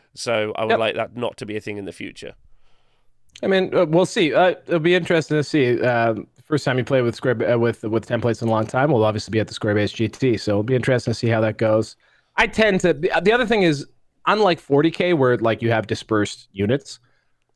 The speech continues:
Speaker 2: in Fantasy, like, if you have a template right over, <laughs> right over a unit, it's hard, like, is it, is it ten guys or is it twelve guys? Like,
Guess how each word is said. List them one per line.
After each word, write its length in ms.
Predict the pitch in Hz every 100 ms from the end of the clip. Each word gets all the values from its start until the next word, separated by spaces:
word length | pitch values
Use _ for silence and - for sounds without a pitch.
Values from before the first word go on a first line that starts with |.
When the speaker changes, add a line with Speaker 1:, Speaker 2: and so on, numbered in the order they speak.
| _ _
Speaker 2:
in 340 | 196 202 190 165
Fantasy, 760 | - 180 220 254 - 254 233
like, 220 | - 151 151
if 200 | 120 185
you 140 | 202
have 160 | 180 156
a 80 |
template 420 | - 143 143 147 127
right 220 | 123 131
over, 460 | 127 123 127 127
<laughs> 40 | 117
right 320 | 123 131 131
over 240 | 170 127
a 60 | 107
unit, 380 | 107 123 143 -
it's 200 | 131 -
hard, 340 | 127 131 135
like, 260 | 131 110 - _ _ _ _ _ _
is 160 | 131 117
it, 180 | 131 -
is 160 | 123 120
it 160 | 117 -
ten 220 | 151 170
guys 340 | 170 175 160
or 140 | 143 135
is 140 | 123
it 120 | 117
twelve 280 | - 135 113
guys? 360 | 101 95 90 -
Like, 320 | 104 101 -